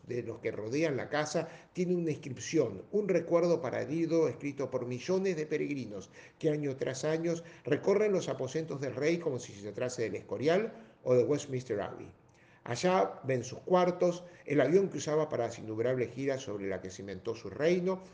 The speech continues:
y una banda que constantemente ejecuta sus canciones, mientras los locales venden souvenir del monarca y uno puede adquirir el mítico conjunto de cuerpo que apretaba las carnes del ídolo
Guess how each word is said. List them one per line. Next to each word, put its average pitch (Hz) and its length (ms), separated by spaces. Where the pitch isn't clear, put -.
y 185 100
una 233 200
banda 214 300
que 175 120
constantemente 165 760
ejecuta 139 400
sus 127 180
canciones, 131 680
mientras 113 340
los 98 120
locales 147 480
venden 160 320
souvenir 131 440
del 165 140
monarca 147 640
y 147 80
uno 180 200
puede 190 200
adquirir 151 500
el 127 160
mítico 170 480
conjunto 165 680
de 117 140
cuerpo 175 680
que 123 80
apretaba 165 500
las 156 160
carnes 143 400
del 107 160
ídolo 143 540